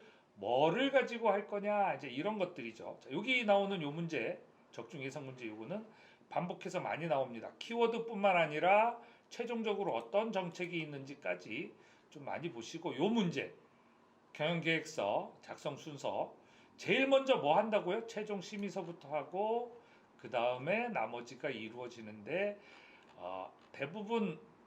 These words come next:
아, 뭐 이 문제 자체가, 아, 이제 문제 자체로 나오기보다는, 아, 요게 먼저 반영이 돼야 되는 거구나. 자,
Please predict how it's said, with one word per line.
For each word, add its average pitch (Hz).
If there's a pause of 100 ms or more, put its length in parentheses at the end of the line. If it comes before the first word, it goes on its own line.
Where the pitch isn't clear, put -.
아, 117 (260)
뭐 160
이 156
문제 208
자체가, 139 (520)
아, 98 (120)
이제 123 (880)
문제 214
자체로 262
나오기보다는, 175
아, 220 (520)
요게 190 (300)
먼저 127
반영이 190
돼야 151
되는 127
거구나. 110 (260)
자, 90